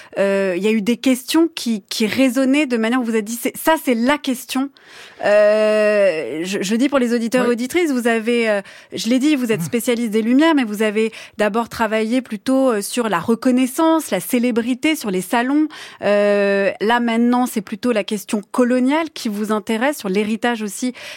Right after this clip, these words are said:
Speaker 1: des Lumières. Qu'est-, qu'est-ce qu'il y a eu comme question posée par ce, ces Lumières qui, où vous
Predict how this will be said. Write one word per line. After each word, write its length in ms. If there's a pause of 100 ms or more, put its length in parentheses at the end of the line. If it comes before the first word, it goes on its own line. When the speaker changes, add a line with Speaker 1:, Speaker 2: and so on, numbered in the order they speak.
Speaker 1:
des 180
Lumières. 440 (300)
Qu'est-, 200
qu'est-ce 240
qu'il 160
y 20
a 40
eu 80
comme 260
question 540
posée 500
par 220
ce, 260 (240)
ces 160
Lumières 560
qui, 140
où 120
vous 60